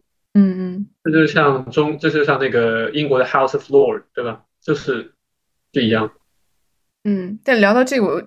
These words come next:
Speaker 1: 就是再扯开一点，就是，那你有没有在那种感觉，就是香港人的法治意-，观念是怎么样的？他们会有一些维权的意识会更强一些，还是说他们就是，怎么说呢？
Speaker 2: 肯定会吧，
Speaker 1: 嗯。
Speaker 2: 肯定会吧。我觉得他们对于法律的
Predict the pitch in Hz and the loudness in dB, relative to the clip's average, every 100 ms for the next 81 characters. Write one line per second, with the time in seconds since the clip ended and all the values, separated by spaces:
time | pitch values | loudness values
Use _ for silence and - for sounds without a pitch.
0 | - 214 208 190 - 208 208 - 202 196 | -6 -4 -2 -4 -6 -6 -4 -4 -2 -4
1 | 190 - - - 196 175 - - - - | -6 -10 -12 -8 -6 -6 -8 -16 -12 0
2 | 262 208 170 - _ _ 190 180 190 208 | 4 4 2 -6 _ _ -2 0 4 4
3 | 208 202 170 - - 196 185 190 - 190 | 4 2 2 -2 -6 -4 -2 -2 -4 -8
4 | 180 202 202 202 170 160 160 - - - | -8 -2 0 0 -2 -6 -10 -6 -8 -6
5 | 185 170 - 214 208 - 202 208 170 - | -6 -6 -4 -4 -4 2 4 6 4 -2
6 | _ _ - - 202 - - - 214 - | _ _ -6 -2 0 -2 -6 -8 -10 -16
7 | - - 220 220 185 - - _ 196 175 | -10 -2 2 4 2 0 -8 _ -8 -6
8 | 185 170 151 165 175 156 165 170 - 156 | -4 -2 -4 -6 -6 -6 -6 -6 -6 -4
9 | 175 - - 160 - 147 - - _ 156 | -4 -8 -12 -10 -8 -10 -12 -20 _ -4
10 | 165 170 202 175 - 165 147 - - - | -2 0 2 0 -2 -4 -4 -6 -10 -20
11 | - _ _ - 110 - 151 127 139 139 | -20 _ _ -6 -6 -4 -2 -2 2 2
12 | 107 - _ _ - 170 113 135 104 - | 0 -8 _ _ -10 -6 0 0 0 -4
13 | 127 151 147 127 127 120 104 107 - 131 | -4 0 0 0 -2 -10 -14 -12 -2 -2
14 | 127 107 104 120 | 0 -2 -2 -2